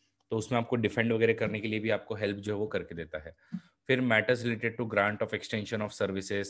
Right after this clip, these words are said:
या फिर matter related to personnel management, इन सब में आपका कौन काम करता है? यूपीएससी जो है वो आपकी हेल्प करता है। So this is about the यूपीएससी। अब याद रखना सस्पेंशन और डिसमिसल और रिमूवल,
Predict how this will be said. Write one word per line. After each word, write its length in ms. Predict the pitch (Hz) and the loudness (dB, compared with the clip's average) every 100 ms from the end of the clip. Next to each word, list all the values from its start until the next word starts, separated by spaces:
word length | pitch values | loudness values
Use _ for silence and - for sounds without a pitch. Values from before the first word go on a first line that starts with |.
| 104 | 0
या 120 | 95 | 0
फिर 300 | - 101 101 - - - | 2 -2 -4 -14 -12 0
matter 300 | 101 101 110 | 2 4 2
related 380 | 110 104 110 104 | 0 -2 -4 -4
to 40 | 104 | -2
personnel 480 | 98 - 98 98 92 | -2 -2 -4 -2 -4
management, 380 | 90 92 104 | -4 -6 -6
इन 120 | 104 101 | -6 -4
सब 280 | - 147 135 | 2 2 2
में 260 | 117 123 - _ _ | -2 -2 -8 _ _
आपका 640 | 104 104 - 107 147 - - | 0 0 2 0 0 -10 0
कौन 220 | 113 117 | 2 2
काम 220 | 113 113 | 0 0
करता 260 | 110 104 110 | -2 0 0
है? 220 | 143 - - | 0 -8 -6
यूपीएससी 540 | 95 101 101 90 - | -4 -2 -2 -4 -4
जो 120 | 90 95 | -6 -4
है 60 | |
वो 100 | 92 | 0
आपकी 260 | 92 - 147 175 - _ | 0 -2 -6 -6 -14 _
हेल्प 140 | 92 85 | -8 -8
करता 320 | 80 76 - - | -8 -8 -12 -14
है। 80 | - _ _ - | -18 _ _ -10
So 120 | 117 | -4
this 200 | 110 113 | -2 0
is 80 | 135 | 2
about 200 | 120 117 | 4 4
the 100 | 156 | 4
यूपीएससी। 580 | 135 95 85 78 - - _ - - _ - | 2 0 -4 -6 -10 -16 _ -20 -20 _ -2
अब 120 | 107 | 4
याद 240 | 117 127 139 | 8 8 6
रखना 240 | 143 156 | 2 0
सस्पेंशन 680 | 151 123 - 131 131 151 147 | 0 -2 0 0 0 -2 0
और 240 | 135 127 | 4 4
डिसमिसल 500 | 113 104 123 123 135 | 4 0 -2 2 2
और 240 | 120 123 113 | 4 2 2
रिमूवल, 400 | 104 101 101 | 0 2 2